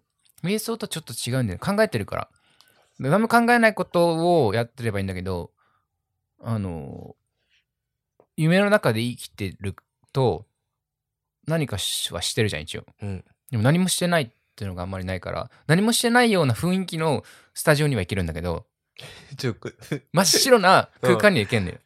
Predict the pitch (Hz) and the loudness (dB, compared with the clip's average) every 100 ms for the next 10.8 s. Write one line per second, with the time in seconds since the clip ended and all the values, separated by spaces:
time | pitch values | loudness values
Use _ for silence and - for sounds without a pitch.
0 | _ 131 135 131 127 98 107 - - 113 | _ 0 4 4 2 2 0 0 0 0
1 | 107 95 107 _ _ _ _ _ _ _ | -2 -6 -12 _ _ _ _ _ _ _
2 | _ 214 247 170 214 220 - - 269 - | _ 2 4 4 4 4 0 -4 -6 0
3 | 139 110 - 98 85 107 95 90 - _ | 2 2 0 -4 -2 0 0 -2 -6 _
4 | - 107 95 87 _ _ _ _ _ 190 | -8 -6 -6 -10 _ _ _ _ _ 0
5 | 196 156 160 156 - 220 240 226 185 214 | 4 4 4 4 8 8 8 2 0 -2
6 | - - 87 135 _ _ _ _ _ _ | -6 -8 -8 -10 _ _ _ _ _ _
7 | _ - 95 85 _ _ _ _ _ _ | _ -6 -6 -6 _ _ _ _ _ _
8 | _ _ _ 202 190 240 254 247 - 247 | _ _ _ 2 4 6 4 2 2 2
9 | 180 208 147 135 180 196 202 190 208 160 | 4 4 4 2 -2 -2 -2 0 0 0
10 | 131 117 117 107 95 90 92 | 0 -2 -2 -4 -4 -8 -10